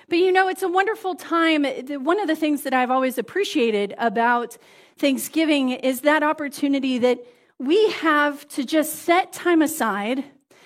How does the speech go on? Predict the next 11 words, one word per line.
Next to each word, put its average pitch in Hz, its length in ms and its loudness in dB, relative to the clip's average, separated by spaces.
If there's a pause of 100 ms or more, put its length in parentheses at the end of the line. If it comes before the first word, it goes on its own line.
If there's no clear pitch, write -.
(160)
and 302 140 0
to 320 80 0
consider 294 880 0 (1040)
what 349 560 0 (320)
and 262 180 0
who 330 600 2 (180)
and 262 160 -2
how 294 260 0
we 262 200 -4
are 220 80 -2
grateful. 202 560 -14